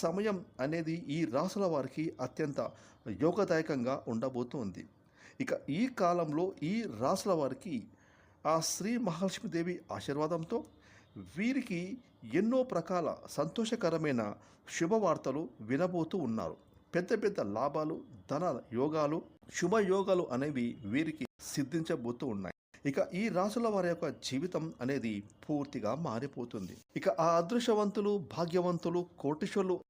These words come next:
అవ్వబోయే రాసుల వారు ఎవరు? ఇక వీరికి ఆ శ్రీ మహాలక్ష్మి దేవి యొక్క ఆశీర్వాదంతో రాబోయే రెండు వేల ఇరవై ఐదవ సంవత్సరం నుండి రెండు వేల యాభైవ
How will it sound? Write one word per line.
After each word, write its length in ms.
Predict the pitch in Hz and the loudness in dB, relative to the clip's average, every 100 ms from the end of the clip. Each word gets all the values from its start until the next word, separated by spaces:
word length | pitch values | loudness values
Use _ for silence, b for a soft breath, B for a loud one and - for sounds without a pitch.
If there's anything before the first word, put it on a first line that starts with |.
| - | -2
అవ్వబోయే 400 | 139 160 156 151 156 151 175 - - | 2 2 2 2 0 -6 -10 -10 -2
రాసుల 280 | 113 120 156 147 | -2 0 0 2
వారు 160 | 160 160 | 2 2
ఎవరు? 160 | 175 277 - - 139 | 0 -2 -8 -4 2
ఇక 100 | 185 160 104 98 | 2 2 -4 -8
వీరికి 420 | 170 254 262 - 127 - - - | -2 0 0 2 0 0 -4 2
ఆ 40 | 156 | 2
శ్రీ 280 | - 185 220 226 147 | 0 -2 -2 -4 -2
మహాలక్ష్మి 440 | 165 160 180 170 202 | -2 0 0 -2 -2
దేవి 120 | 165 165 | 0 0
యొక్క 140 | 165 160 95 | -2 -6 -4
ఆశీర్వాదంతో 540 | 101 135 139 151 147 220 - - 127 | -2 0 2 2 0 -2 -2 -6 0
రాబోయే 460 | 156 214 233 233 180 143 | 4 4 4 4 4 2
రెండు 160 | 147 185 | 2 4
వేల 220 | 185 175 160 - | 4 4 0 0
ఇరవై 260 | 147 165 165 | 2 2 2
ఐదవ 260 | 135 160 160 147 | 2 2 2 0
సంవత్సరం 340 | 131 135 147 143 | -2 -2 -4 -4
నుండి 180 | 147 175 - 120 | -2 -4 -4 -4
రెండు 220 | 123 190 220 | 0 2 2
వేల 200 | 208 156 113 123 | 2 2 0 0
యాభైవ 360 | 151 180 175 | 0 0 -2